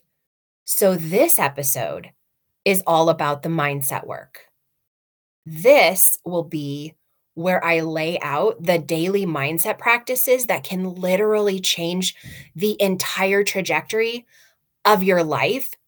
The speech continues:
if you allow yourself to really invest in yourself through these practices. This journal is designed to be utilized twice a day.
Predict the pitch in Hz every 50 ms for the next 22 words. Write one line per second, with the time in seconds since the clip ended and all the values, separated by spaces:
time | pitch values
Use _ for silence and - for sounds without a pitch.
0 | _ _ 214 208 196 202 208 208 214 202 180 165 139 151 175 190 208 208 202 -
1 | 220 196 190 - - 185 170 165 185 220 233 240 233 226 208 196 180 175 180 165
2 | 165 - - 202 196 202 208 208 208 - 226 214 226 220 - - _ _ _ _
3 | _ _ _ - - 214 214 202 190 180 - - - - 170 165 - - 127 131
4 | - - - - - - - - _ _ _ _ _ _ _ _ _ _ _ _
5 | _ _ _ _ _ _ _ _ _ _ _ _ _ _ _ - 190 220 262 269
6 | - - - - 254 247 247 240 202 175 160 156 - - 170 170 165 165 165 160
7 | 156 - - - _ _ _ _ _ _ _ _ - 185 180 160 151 170 156 160
8 | 170 190 202 - - 202 190 190 180 165 156 160 165 175 185 190 196 202 208 214
9 | 208 - - - - - 175 170 165 - - 160 143 127 - - - - _